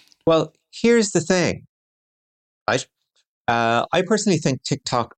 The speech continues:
are, is going to come out on top,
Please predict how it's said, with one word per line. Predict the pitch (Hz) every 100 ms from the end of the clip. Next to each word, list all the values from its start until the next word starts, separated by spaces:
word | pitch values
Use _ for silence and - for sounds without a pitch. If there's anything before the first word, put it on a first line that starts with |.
| -
are, | 101 95 98 98 92 -
is | 107 101
going | - 98 101 95
to | -
come | - 95
out | 90 87 - - _
on | 87 85 82 78
top, | - - 90 -